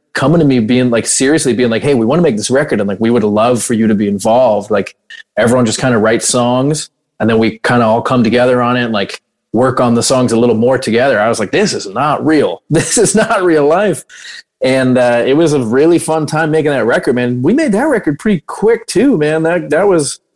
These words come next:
we made that at Joey's house in, I wanna say, about a week.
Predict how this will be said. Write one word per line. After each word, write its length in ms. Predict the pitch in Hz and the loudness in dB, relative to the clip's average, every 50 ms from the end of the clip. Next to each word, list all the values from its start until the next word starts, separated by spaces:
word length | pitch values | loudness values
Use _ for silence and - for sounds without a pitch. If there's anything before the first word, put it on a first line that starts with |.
| _ _ _ - | _ _ _ -2
we 80 | - 135 | 0 2
made 180 | 156 180 180 | 2 4 4
that 140 | 160 165 190 | 2 2 2
at 60 | 185 | 0
Joey's 340 | 156 - 151 147 151 147 - | 0 2 2 2 2 2 0
house 340 | - 143 139 143 151 - - | 0 -2 0 0 -2 -2 -2
in, 320 | 147 131 123 120 120 104 - _ _ _ _ _ _ _ _ _ _ _ _ _ _ _ _ _ _ _ _ _ - | -2 0 0 -2 -2 -4 -6 _ _ _ _ _ _ _ _ _ _ _ _ _ _ _ _ _ _ _ _ _ -10
I 80 | - | -6
wanna 220 | 104 113 131 175 208 | -4 -2 0 0 0
say, 200 | - - 196 190 | 0 0 0 0
about 280 | 175 139 123 123 151 | 2 0 0 0 0
a 60 | 175 156 | 0 0
week. 560 | 135 127 139 170 208 214 190 - - - | 0 0 2 2 2 2 0 -2 -6 -18